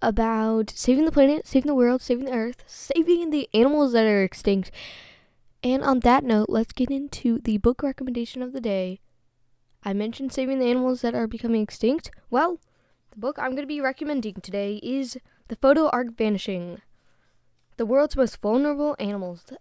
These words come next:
this book is so amazing. So many pictures of animals that are becoming extinct. Uh, for example, so there's a picture of the animal, a beautiful picture,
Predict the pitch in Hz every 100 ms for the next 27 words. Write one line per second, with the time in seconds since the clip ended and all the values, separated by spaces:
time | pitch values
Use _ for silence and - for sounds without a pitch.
0 | _ 311 - 285 - - 226 - 233 214
1 | 214 202 190 - - - - - - -
2 | 415 392 370 311 - 320 - 220 180 208
3 | - - - _ _ _ 240 233 - 247
4 | 233 208 190 185 - - _ _ _ _
5 | _ - 233 214 - - 220 208 214 208
6 | 202 - 202 190 - - - - - _
7 | _ _ _ _ - - 226 - 285 269
8 | 254 226 196 - 247 247 226 - 220 214
9 | - - - - _ - 285 - 339 349
10 | 320 277 240 214 208 269 - 226 - _
11 | _ - 262 269 240 - 185 202 - -
12 | 190